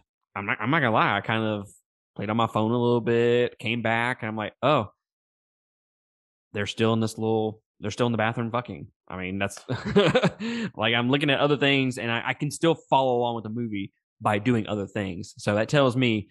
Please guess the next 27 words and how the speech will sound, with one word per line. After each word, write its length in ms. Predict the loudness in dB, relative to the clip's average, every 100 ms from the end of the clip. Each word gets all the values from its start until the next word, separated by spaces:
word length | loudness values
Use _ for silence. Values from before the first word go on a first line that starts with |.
| _ _ -8
uh, 440 | -4 -2 0 -2 -4
writing-wise, 800 | -2 0 2 0 -2 -2 -2 -6
it, 120 | -8 -4
it's 320 | -2 0 -2
just 100 | 0
not 140 | -2
very 200 | 0 -2
interesting 460 | -4 -8 -14 -14 -14 -8
to 80 |
me. 180 | -8 -8 -14 _ _ _ -2
Um, 380 | 2 2 0 -4 -6
as 120 | -2
far 180 | 2 2
as 80 | 0
the 60 |
comedy, 600 | -2 -2 0 -2 -4 -6 -12 -8
I 100 | -4
thought 140 | 2 2
it 20 |
was 160 | 2
hit 200 | 0 -6
and 140 | -6 -6
miss. 400 | -4 -4 -4 -10 _ _ _ _ _ _ _ _ _ _
I 140 | -2 0
wish 220 | 2 2
they 120 | 2
would, 120 | -2